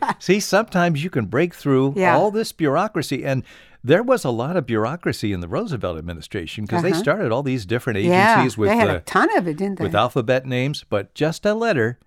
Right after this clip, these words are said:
Speaker 1: Yeah.
Speaker 2: getting to the right person.
Speaker 1: Yeah.
Speaker 2: F D R.
Speaker 1: So, well, that makes sense.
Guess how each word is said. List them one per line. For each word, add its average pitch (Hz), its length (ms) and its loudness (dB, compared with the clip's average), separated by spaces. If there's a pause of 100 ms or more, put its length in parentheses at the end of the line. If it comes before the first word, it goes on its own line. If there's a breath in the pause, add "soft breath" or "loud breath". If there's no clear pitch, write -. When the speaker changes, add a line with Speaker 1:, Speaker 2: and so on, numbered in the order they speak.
(120)
Speaker 1:
Yeah. 151 220 -4
Speaker 2:
getting 143 280 2
to 131 120 -4
the 117 100 -4
right 131 240 0
person. 107 580 -4
Speaker 1:
Yeah. 165 240 0
Speaker 2:
F 147 240 -2
D 127 180 2
R. 131 200 0 (120)
Speaker 1:
So, 165 60 -4
well, 117 100 -8
that 277 180 2
makes 180 280 -2
sense. 214 480 0